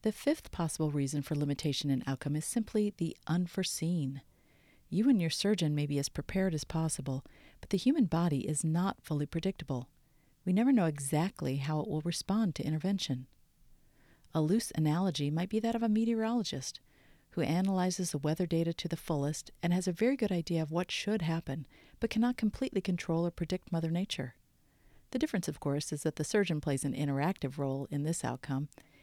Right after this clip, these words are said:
as opposed to just observing and interpreting. But the point is that outcomes can have multifactorial components, and only some of those can be controlled by the surgeon. And lastly, satisfaction with the surgical results sometimes may just come down to the underlying reason someone is pursuing surgery.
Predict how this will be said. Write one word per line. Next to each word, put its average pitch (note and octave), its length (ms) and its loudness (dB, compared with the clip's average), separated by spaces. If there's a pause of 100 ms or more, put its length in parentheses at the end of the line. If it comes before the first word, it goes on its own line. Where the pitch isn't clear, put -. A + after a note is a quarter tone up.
as E3+ 120 0
opposed F3+ 280 2
to D#3 60 -6
just D#3 200 -2
observing C#3+ 520 0
and C3+ 120 0
interpreting. C#3 580 -4 (640)
But - 140 -2
the A#3 60 -4
point E4 260 0
is D3 380 0 (420)
that A3+ 140 0
outcomes A3 380 0
can F3+ 120 0
have E3+ 220 2
multifactorial F#3 800 0
components, - 680 -2 (100)
and F3 100 2
only C4 200 6
some C#4 300 2
of G3+ 100 4
those D3+ 220 0
can E3 140 -4
be E3 80 -2
controlled F#3 440 0
by D3+ 140 0
the D3+ 120 -4
surgeon. C#3 460 -6 (1120)
And F#3 180 0
lastly, F3 580 0 (500)
satisfaction A#3 680 0
with D3+ 120 0
the D3+ 60 -2
surgical E3+ 340 0
results D#3 380 0
sometimes C#4 440 0
may F#3+ 80 0
just - 200 -4
come G3 180 0
down F#3+ 240 2
to - 80 -2
the D#3+ 140 0
underlying F3 500 2
reason D#3+ 420 2
someone D3+ 300 0
is D#3+ 80 -2
pursuing D#3+ 440 -2
surgery. E3 520 -4